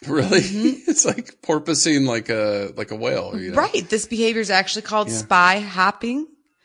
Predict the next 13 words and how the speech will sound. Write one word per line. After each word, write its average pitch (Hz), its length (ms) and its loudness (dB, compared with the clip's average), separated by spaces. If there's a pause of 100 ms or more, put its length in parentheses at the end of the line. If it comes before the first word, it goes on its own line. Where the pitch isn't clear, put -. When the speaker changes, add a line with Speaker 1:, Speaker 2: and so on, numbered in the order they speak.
(360)
Speaker 2:
And 190 460 0 (120)
Speaker 1:
Mm-hmm. 160 240 0 (340)
Speaker 2:
I 190 100 -4
think 196 260 -8
it 208 260 -10
goes 180 480 -2
to 180 140 -6
show 156 920 -4 (380)
their 143 200 -8
intelligence 165 760 -4
is 139 160 -6
that 156 180 2
they, 156 540 0